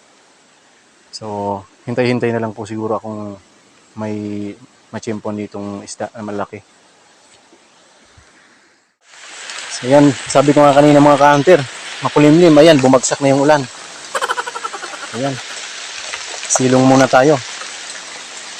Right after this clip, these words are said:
Kasi baka mabasa yung ating camera.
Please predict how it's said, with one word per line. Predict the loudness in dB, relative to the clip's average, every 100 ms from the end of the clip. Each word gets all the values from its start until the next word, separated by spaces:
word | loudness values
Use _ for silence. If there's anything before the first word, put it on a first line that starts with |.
| -14
Kasi | -10 -4
baka | -4
mabasa | -2 0 2 4
yung | 4 4
ating | 2 2 0 0 0 0 -2 0
camera. | 0 2 -2